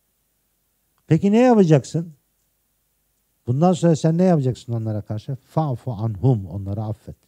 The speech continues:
Yetmez. Sadece affetmek yetmez. Ne yapacaksın? "Vestagfir lehum", onlar için istiğfar et. Yani onların affedilmesi için Allah'a yalvar. Ondan sonra "Ve şavirhum fil emr".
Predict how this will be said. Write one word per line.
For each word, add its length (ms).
Yetmez. 720
Sadece 360
affetmek 520
yetmez. 380
Ne 60
yapacaksın? 460
"Vestagfir 760
lehum", 300
onlar 260
için 200
istiğfar 440
et. 180
Yani 440
onların 340
affedilmesi 1400
için 360
Allah'a 420
yalvar. 540
Ondan 280
sonra 280
"Ve 60
şavirhum 580
fil 180
emr". 520